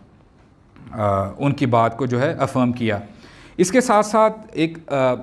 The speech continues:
हदीस भी आती है, वो मैं आपके सामने रख देता हूँ कि अबू बकर रज़ी अल्लाहु अन्हु के बारे में आता है कि अरहमु उम्मती बि उम्मती अबू बकर रज़ी अल्लाहु अन्हु,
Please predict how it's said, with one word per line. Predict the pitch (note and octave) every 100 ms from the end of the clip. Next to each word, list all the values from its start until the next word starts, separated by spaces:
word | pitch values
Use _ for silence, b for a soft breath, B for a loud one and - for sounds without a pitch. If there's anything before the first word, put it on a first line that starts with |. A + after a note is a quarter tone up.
| C3+
हदीस | C#3 E3 A3 G#3+
भी | G3+
आती | F3+
है, | G#3
वो |
मैं | F3+
आपके | D#3 F3
सामने | D#3 D#3+
रख | D3+ D#3
देता | D#3+ D3+
हूँ | D#3 F#3+ - B B B
कि | E3 F3
अबू | E3+ F#3+
बकर | F#3 F#3 A3
रज़ी | G3 G3
अल्लाहु | F#3+ F#3+
अन्हु | F3+ F#3+ G3
के | G3
बारे | D#3+ D#3+ F#3+
में | F#3
आता | D#3 D#3+
है | F#3+
कि | F#3+
अरहमु | E3+ F#3 - - F3
उम्मती | E3 G3 G#3 G3+ G3+
बि | E3 D#3+
उम्मती | G3+ G3 G3 A3+
अबू | D3+ D3
बकर | C3 A#2+ A2 - - - - A#2
रज़ी | A#2+ A#2
अल्लाहु | G#2+ G#2
अन्हु, | G2+ G#2